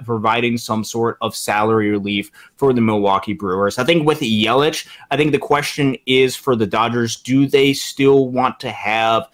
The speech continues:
financial flexibility, or at least a little bit of financial flexibility over in the next couple of years? Dodgers can spend however much money that they want to, especially with the contract that Shohei O-, Ohtani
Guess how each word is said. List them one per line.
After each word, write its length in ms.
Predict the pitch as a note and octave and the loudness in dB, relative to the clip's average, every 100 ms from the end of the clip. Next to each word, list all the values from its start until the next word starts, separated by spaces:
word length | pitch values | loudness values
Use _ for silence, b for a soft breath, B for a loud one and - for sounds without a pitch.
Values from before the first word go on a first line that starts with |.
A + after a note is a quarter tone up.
| b _ - | b _ -2
financial 800 | B2 A#2 A#2 C3 C#3 - C#3 C3+ | 0 2 2 0 -4 0 2 2
flexibility, 840 | - C3+ A2+ - G#2 G#2+ G#2 G#2 | -2 -4 -4 -6 -2 0 0 0
or 120 | G#2 | 0
at 140 | G#2+ A2 | 0 0
least 240 | B2+ - | -4 -4
a 80 | C3+ | -4
little 460 | A#2 A2 C3 D3+ D3+ | -2 0 4 4 4
bit 260 | D3 - - | 2 0 -2
of 180 | B2 - | -4 0
financial 680 | B2 A#2 A2+ A2 G#2+ A2+ G#2 | -2 0 -2 -2 -4 -6 -8
flexibility 1000 | - A2 G#2 G#2+ F#2+ G2+ G2+ G2+ G2+ b b b | -6 -6 -4 -8 -4 -2 -2 -2 -6 b b b
over 220 | C3+ B2+ C3 | 0 2 2
in 80 | |
the 60 | A#2+ | 2
next 280 | A2+ G#2+ - | 0 -2 -4
couple 300 | C3 G#2+ G#2 | -4 -2 -2
of 80 | F#2+ | -2
years? 300 | F#2 E2+ - | -4 -6 -4
Dodgers 400 | - E3 C#3+ - | -2 -2 -2 -6
can 120 | A#2+ | -6
spend 420 | - A2 G2+ - _ | -4 -4 -4 -6 _
however 400 | A2+ G#2+ G#2 G#2 | 0 2 2 0
much 320 | G2 G2 - | 0 -2 -2
money 340 | G#2 G2+ G2 F#2+ | 0 0 2 -2
that 180 | F#2 F2 | -2 -4
they 100 | G2 | -4
want 300 | F2 F2+ F2 | -2 -4 -4
to, 160 | G2 F2+ | -8 -8
especially 460 | - C3+ C3 A#2 | -4 -4 0 0
with 180 | G#2 G2 | 0 -2
the 60 | F#2+ | -4
contract 520 | - G2+ - F2+ E2+ | -6 -4 -4 -6 -6
that 120 | F#2 | -8
Shohei 380 | - G2 F#2+ F#2+ | -4 -2 0 -2
O-, 500 | F#2 - - - A2+ | -4 -8 -20 -4 -2
Ohtani 640 | G#2+ B2 A#2 A#2 A#2 A2+ | -2 -2 0 2 0 -2